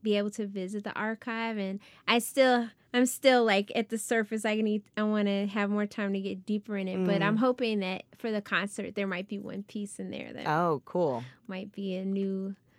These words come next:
Speaker 2: Very
Speaker 1: new
Speaker 2: cool.
Speaker 1: inspiration from that.
Speaker 2: So how do you, um,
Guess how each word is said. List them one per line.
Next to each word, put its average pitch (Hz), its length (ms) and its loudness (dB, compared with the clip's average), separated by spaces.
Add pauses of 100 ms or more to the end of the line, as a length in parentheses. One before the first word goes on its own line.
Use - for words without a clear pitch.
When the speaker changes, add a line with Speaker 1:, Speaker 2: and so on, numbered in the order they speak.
(120)
Speaker 2:
Very 202 360 0
Speaker 1:
new 214 140 0
Speaker 2:
cool. 160 100 4
Speaker 1:
inspiration 202 720 -4
from 190 320 -6
that. 180 300 -8 (200)
Speaker 2:
So 233 200 2
how 233 180 2
do 269 60 0
you, 277 200 0
um, 214 320 0